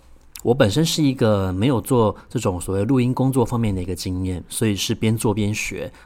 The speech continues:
然后去学习这一些，呃，录音软体的操作啊、剪辑啊、如何经营一个 podcast 啊。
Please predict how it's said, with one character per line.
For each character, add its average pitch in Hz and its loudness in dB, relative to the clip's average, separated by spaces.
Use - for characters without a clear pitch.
然 190 -4
后 190 -2
去 110 -4
学 95 -6
习 98 -6
这 101 -6
一 101 -4
些， 98 -2
呃， 95 -6
录 113 0
音 117 2
软 101 0
体 104 -6
的 90 -6
操 110 0
作 113 0
啊、 95 0
剪 87 -6
辑 92 -6
啊、 98 -2
如 104 -2
何 110 0
经 113 0
营 101 0
一 98 -2
个 95 -8
podcast 113 -6
啊。 - -14